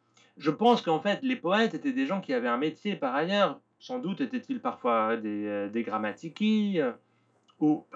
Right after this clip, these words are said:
il y a aussi beaucoup d'amateurs, il y a aussi beaucoup de, d'aristocrates lettrés qui écrivent des poèmes, d'ailleurs sans doute avec des équipes d'esclaves lettrés, euh, autour d'eux. Mais enfin, voilà, euh,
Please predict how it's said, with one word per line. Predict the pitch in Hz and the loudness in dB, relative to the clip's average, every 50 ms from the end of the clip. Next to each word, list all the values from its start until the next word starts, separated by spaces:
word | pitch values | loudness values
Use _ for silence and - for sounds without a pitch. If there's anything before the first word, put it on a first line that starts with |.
| - - | -16 -12
il | - | -10
y | |
a | - | -10
aussi | - - - 156 | -8 -4 -2 0
beaucoup | 151 170 - 208 165 | 0 0 0 2 4
d'amateurs, | 160 143 165 180 170 - 196 185 147 117 117 | 4 4 4 2 2 4 6 6 6 6 2
il | 113 | -2
y | 117 | -4
a | 117 | -4
aussi | 117 113 - 127 | -4 -4 -10 -10
beaucoup | 117 120 120 - - 170 160 | -8 -10 -10 -8 -6 -4 -4
de, | 131 120 113 110 107 107 107 107 110 110 | -2 -2 -2 -2 -4 -4 -6 -6 -8 -6
d'aristocrates | - 113 113 110 - - - 123 - 147 151 143 - | -6 -6 -6 -6 -10 -10 -10 -8 0 0 0 0 0
lettrés | 240 113 110 - - - 170 170 165 - | -4 -6 -8 -6 -4 -2 -2 -2 -2 -4
qui | - 113 | -6 -10
écrivent | 113 107 - - 139 117 | -10 -10 -6 -8 -8 -6
des | 107 117 | -6 -10
poèmes, | - - 110 117 127 147 156 170 175 160 - _ _ _ _ _ _ _ _ _ _ _ _ _ _ - | -10 -6 -2 0 2 2 2 0 -2 -4 -10 _ _ _ _ _ _ _ _ _ _ _ _ _ _ -18
d'ailleurs | - - - - 151 156 - | -8 -4 2 2 2 2 2
sans | - - 262 | -2 -8 -4
doute | 247 220 320 - | -2 -2 0 0
avec | 247 233 - 107 | -2 -2 -2 -4
des | - - 202 120 | -6 -6 -4 -4
équipes | 123 113 - 165 165 127 | -4 -6 -4 -8 -8 -6
d'esclaves | 117 123 107 - - 147 147 143 120 110 | -4 -6 -6 -4 -2 2 2 2 2 0
lettrés, | 113 110 110 - 151 156 156 139 | -6 -8 -8 -4 -2 0 0 0
euh, | 120 113 110 - - - | 0 -2 -4 -6 -8 -12
autour | 120 113 - 139 131 131 | -14 -10 -8 -8 -6 -2
d'eux. | 139 131 113 98 - _ _ _ _ _ - _ _ _ _ _ _ _ _ _ _ - - - - - - - - - _ - | -2 -2 -2 -4 -10 _ _ _ _ _ -20 _ _ _ _ _ _ _ _ _ _ -20 -20 -20 -20 -20 -20 -20 -20 -20 _ -4
Mais | 160 185 220 247 247 233 | 2 6 8 10 10 10
enfin, | 208 190 - 240 262 262 | 8 6 4 6 6 6
voilà, | 233 214 214 220 220 202 170 | 6 4 4 4 4 6 6
euh, | 147 139 277 139 139 143 | 6 6 4 4 2 0